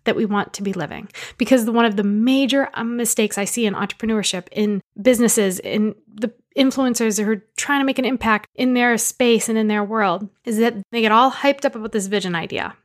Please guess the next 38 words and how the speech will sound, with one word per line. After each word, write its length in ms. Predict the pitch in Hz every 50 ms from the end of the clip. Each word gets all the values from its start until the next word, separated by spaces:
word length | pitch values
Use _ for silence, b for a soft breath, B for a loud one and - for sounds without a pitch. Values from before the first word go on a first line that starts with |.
| _ _
And 100 | - 233
they 80 | 240 226
say, 160 | - 233 214
"Okay, 240 | 208 - 220 196 - -
I'm 100 | 202 202
gonna 140 | 196 185 180
do 100 | 180 196
the 100 | 185 180
vision 280 | 190 226 233 254 247
board 420 | 233 254 247 240 240 240 240 226 - _ _
and 120 | 214 202
I'm 60 | 202
gonna 100 | 196 190
write 160 | 190 185 175
down 120 | - 175 160
my 120 | 160 156
goals 480 | - - 247 254 247 247 240 240 240 247
and 160 | - 214 214
it's 80 | 214 -
gonna 160 | - 190 185
be 100 | 175 165
amazing. 680 | 165 180 208 226 233 233 220 226 233 226 220 220 220 -
And 160 | - 226 208
then 220 | 214 196 185 185 185
this 260 | 214 247 247 - -
year 100 | 220 202
is 120 | 196 196
gonna 160 | 196 185 185 190
be 100 | 190 190
my 160 | 196 208 240 -
year." 260 | 349 349 254 185 - B B B B B B B B _
But 120 | 262 262
what 260 | 247 233 277 277 277
they 160 | - 254 240
don't 500 | 226 190 - - 262 269 359 392 - -
do 280 | - 220 196 190 196 214 -
is 200 | 226 214 208 196
then 420 | 226 226 233 233 226 220 226 214